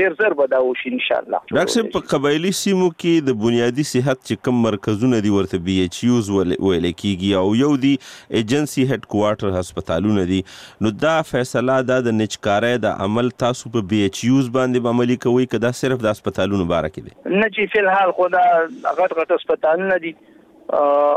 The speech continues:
Speaker 1: او په هغې کې شروع ده، کومو کې چې لکه، م، هغه د زمونږ لکه د خیبر ایجنسي تاسو وښولې، چې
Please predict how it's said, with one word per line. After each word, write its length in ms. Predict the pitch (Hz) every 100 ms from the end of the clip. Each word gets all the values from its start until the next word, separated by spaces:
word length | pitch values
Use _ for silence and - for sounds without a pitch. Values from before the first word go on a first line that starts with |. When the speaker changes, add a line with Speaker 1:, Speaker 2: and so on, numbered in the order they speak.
| 147
Speaker 1:
او 120 | 147
په 140 | 143
هغې 360 | - 156 151 180 180
کې 160 | 175
شروع 260 | 165 165 160
ده، 160 | 151 139 143
کومو 200 | 151 147 135
کې 100 | 135
چې 140 | 139 135 135 131 127 127 - - - -
لکه، 200 | 139 139 135
م، 600 | 143 131 131 123 131 131
هغه 480 | - 135 131 131 139 139
د 40 | 139 131 123
زمونږ 260 | 135 139 139 135
لکه 180 | 139 139 131
د 40 | 135 131 127 127 123 -
خیبر 280 | 139 143 147
ایجنسي 340 | 135 139 - 139 151
تاسو 260 | 139 143
وښولې، 440 | 139 - 143 131 123 - - -
چې 80 | -